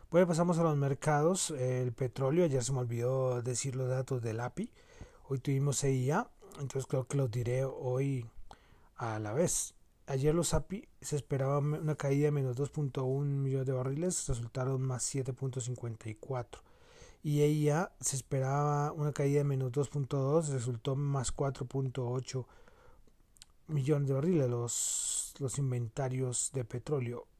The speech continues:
Ambos datos muy superior a lo esperado. Bueno, continuamos. Eh, recordemos que estamos en plena fase de entregas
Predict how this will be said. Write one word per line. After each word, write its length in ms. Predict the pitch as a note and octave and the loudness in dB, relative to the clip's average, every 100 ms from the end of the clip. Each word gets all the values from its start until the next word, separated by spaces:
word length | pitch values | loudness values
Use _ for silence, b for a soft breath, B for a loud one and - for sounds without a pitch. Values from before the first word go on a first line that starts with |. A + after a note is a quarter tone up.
| - | -10
Ambos 460 | C#3+ C#3+ C#3+ C#3 - | -4 -2 0 0 0
datos 440 | C#3+ C#3 D3+ - B B B - | -2 0 -2 -2 B B B -2
muy 120 | D3 | -2
superior 640 | - C#3 C3 B2 C3+ C#3 | 0 -4 -2 0 0 -2
a 200 | - C#3 | -6 -4
lo 220 | B2+ B2+ | -2 0
esperado. 640 | B2 - - A2+ G2 - - - - - - - - - - _ - - - - - | 0 -2 -2 -8 -8 -10 -18 -14 -14 -14 -20 -20 -20 -20 -20 _ -20 -20 -20 -20 -10
Bueno, 720 | C3+ B2+ E3 E3+ D3 A2 G#2 B B B B B | -6 0 6 6 6 2 -8 B B B B B
continuamos. 920 | E3 D3+ - D#3 D#3 E3+ F#3+ G3 - | 0 0 4 4 6 4 4 4 6
Eh, 360 | C#3+ C3+ B2+ A#2 | 4 4 -2 -4
recordemos 400 | A#2 B2+ D3 C#3 | -6 -4 -2 -2
que 80 | D3 | -2
estamos 340 | D3+ D3 C3 | 0 0 0
en 200 | C#3 C3+ | 0 -2
plena 340 | - C#3+ C#3 | -2 0 0
fase 400 | B2+ C3+ C3+ - | -2 -2 -2 -2
de 160 | C3 B2+ | -2 -4
entregas 720 | B2 C3 C3+ B2 B2 - | -6 -6 -4 -4 -4 -6